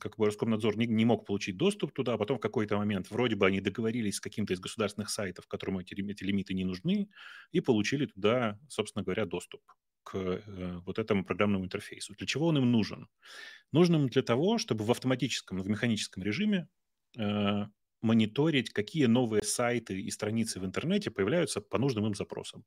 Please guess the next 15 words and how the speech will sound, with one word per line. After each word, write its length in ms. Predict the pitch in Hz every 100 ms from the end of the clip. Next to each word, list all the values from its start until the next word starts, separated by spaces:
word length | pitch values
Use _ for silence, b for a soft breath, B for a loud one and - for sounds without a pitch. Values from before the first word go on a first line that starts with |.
| -
Ну, 60 | 107
я 100 | 98
не 60 |
знаю, 220 | 139 180
там, 140 | - - _ b b b b _
э, 460 | 98 95 92 98 107
«Путин 280 | - 165 110
бункерный 420 | 104 131 - 95
дед», 280 | 87 87 - _ -
да, 140 | 139
вот 160 | 107 - _ 113
по 180 | 110 110
такого 380 | 110 110 113 90
типа 240 | - -
запросам. 500 | - 92 98 - -